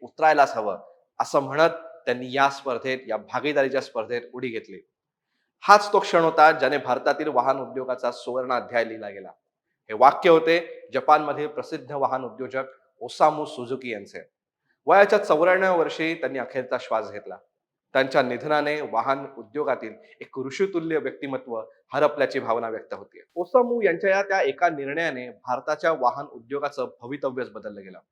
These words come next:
आज मारुती सुझुकीचा भारतातील व्यवसाय हा तब्बल सेहेचाळीस पॉइंट नऊ बिलियन डॉलर्सपर्यंत पोहोचलाय. देशातील वाहन व्यवसायातील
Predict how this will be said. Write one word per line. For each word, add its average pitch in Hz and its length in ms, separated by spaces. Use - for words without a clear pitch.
आज 226 180
मारुती 160 460
सुझुकीचा 175 520
भारतातील 156 600
व्यवसाय 127 480
हा 147 60
तब्बल 135 320
सेहेचाळीस 170 760
पॉइंट 156 360
नऊ 160 260
बिलियन 135 340
डॉलर्सपर्यंत 123 520
पोहोचलाय. 101 360
देशातील 175 400
वाहन 156 300
व्यवसायातील 147 600